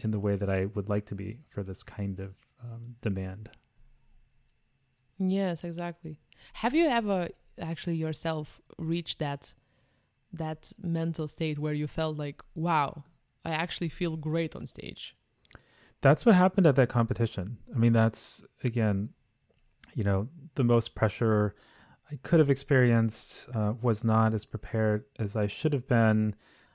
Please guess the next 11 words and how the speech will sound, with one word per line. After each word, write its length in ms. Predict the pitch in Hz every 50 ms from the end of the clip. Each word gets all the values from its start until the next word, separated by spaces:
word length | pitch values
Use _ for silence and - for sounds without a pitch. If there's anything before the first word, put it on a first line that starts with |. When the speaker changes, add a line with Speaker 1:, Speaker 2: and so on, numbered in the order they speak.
| _ _ _ -
Speaker 1:
Um, 720 | 127 107 101 101 98 95 95 95 95 95 95 95 101 127 - _ _ _ _ _ _ _ _ _ _ _ -
but 120 | 123 110
I 100 | 110 110
knew 200 | 107 110 120 143 151
exactly 600 | 135 107 101 104 107 107 110 110 - - 113 101
what 720 | 92 95 95 95 101 107 104 107 - - - - - - _ -
to 120 | - 110
focus 380 | - - 113 101 - 101 - -
my 100 | 104 98
attention 460 | 95 - - 104 98 - - 113 101
on 360 | 98 95 92 90 90 92 104